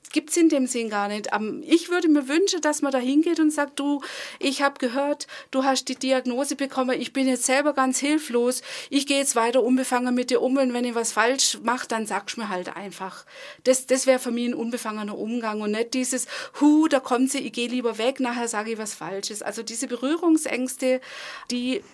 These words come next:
die Betroffene oft auch in, in so eine soziale Isolation bringen und das ist eigentlich so traurig und so unnötig. Also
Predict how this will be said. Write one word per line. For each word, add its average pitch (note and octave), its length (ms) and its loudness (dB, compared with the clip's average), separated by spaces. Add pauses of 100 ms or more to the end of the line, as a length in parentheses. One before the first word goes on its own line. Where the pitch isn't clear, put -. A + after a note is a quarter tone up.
(140)
die A3+ 60 -2
Betroffene A#3 600 0
oft A3+ 240 -4
auch G#3 160 2
in, G3 140 0
in G#3+ 200 -4
so G#3+ 140 -4
eine G#3+ 120 -2
soziale G#3 500 -2
Isolation G#3+ 720 -4
bringen G3 320 -6
und G3+ 180 -4
das G#3+ 160 -8
ist - 240 -6 (360)
eigentlich B3 480 -4 (180)
so C4 180 -2
traurig B3+ 560 -2
und G#3 140 -4
so A3 400 -6
unnötig. A#3 400 2 (420)
Also G3+ 280 -6